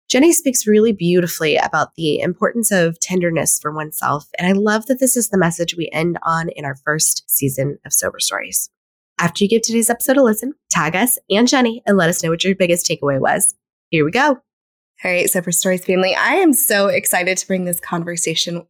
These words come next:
to you today because Jenny is a dear friend of mine. Jenny, thank you so much for joining us on Sober Stories. Welcome.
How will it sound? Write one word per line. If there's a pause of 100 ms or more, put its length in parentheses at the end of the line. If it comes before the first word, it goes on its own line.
to
you
today
because
Jenny
is
a
dear
friend
of
mine. (340)
Jenny,
thank
you
so
much
for
joining
us
on
Sober
Stories.
Welcome.